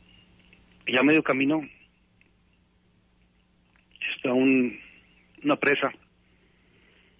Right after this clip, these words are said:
está una presa muy grande. Termina la presa y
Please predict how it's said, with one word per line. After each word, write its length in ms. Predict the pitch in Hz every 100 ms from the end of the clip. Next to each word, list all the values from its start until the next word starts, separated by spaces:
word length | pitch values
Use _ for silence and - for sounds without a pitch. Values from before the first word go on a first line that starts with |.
| _ _ _ -
está 140 | -
una 140 | 123
presa 280 | 113 127 -
muy 100 | 131
grande. 400 | 139 131 120 - - - - - _ _ _ _ _ _ _ _ _ _ - - - _ _ -
Termina 320 | 104 127 147
la 160 | 143 117
presa 360 | 131 - 165 170 - _ _ _ _ _ _ _ _ _ _ _ _
y 80 | -